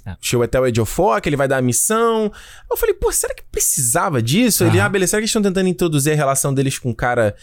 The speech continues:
Speaker 2: antes?" Mas eles não, tipo, tu vê que o, eles tão fazendo a reunião com o cara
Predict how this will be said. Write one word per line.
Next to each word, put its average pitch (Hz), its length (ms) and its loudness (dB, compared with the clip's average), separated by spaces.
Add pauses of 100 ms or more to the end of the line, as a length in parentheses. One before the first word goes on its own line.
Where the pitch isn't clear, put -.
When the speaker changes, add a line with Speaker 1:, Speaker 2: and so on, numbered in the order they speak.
(180)
Speaker 2:
antes?" 214 520 0
Mas 185 200 0
eles 240 200 0
não, 262 340 -4 (720)
tipo, 226 240 -2
tu 208 140 0
vê 240 120 0
que 262 100 -2
o, 214 120 4
eles 180 260 0
tão 214 100 -2
fazendo 214 240 0
a - 20 2
reunião 196 220 0
com 185 100 0
o 170 40 -2
cara 202 460 0